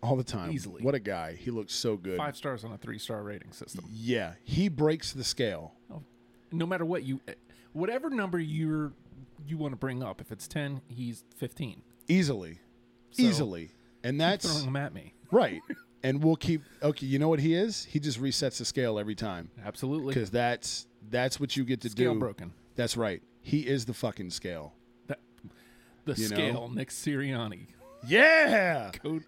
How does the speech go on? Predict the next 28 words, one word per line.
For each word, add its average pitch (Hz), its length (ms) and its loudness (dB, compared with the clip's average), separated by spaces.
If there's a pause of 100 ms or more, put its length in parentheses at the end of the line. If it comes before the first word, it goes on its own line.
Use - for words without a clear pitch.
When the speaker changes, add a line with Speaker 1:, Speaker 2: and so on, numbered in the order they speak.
(100)
Speaker 1:
Yes. 190 480 4
Speaker 2:
Saint - 580 -6
Nick. 127 400 -6
Speaker 1:
He 208 220 4
fucking 220 420 2
is, 104 320 -2
dude. 92 320 -8 (140)
He 190 160 -2
fucking 151 360 -2
is 107 180 -4
the 87 120 -8
scale. 82 320 -6
Good 156 220 -2
for 147 100 0
him. 98 320 -4 (880)
Uh, 127 320 4
we 143 80 4
love 120 200 2
him. 90 160 -10
What 123 100 0
a 120 40 0
guy. 104 240 -2 (600)
So 170 160 2
speaking 214 440 4
of 143 80 0
scale, 104 480 2 (160)
Speaker 2:
Mm-hmm. 107 160 -2
Speaker 1:
um, 104 580 0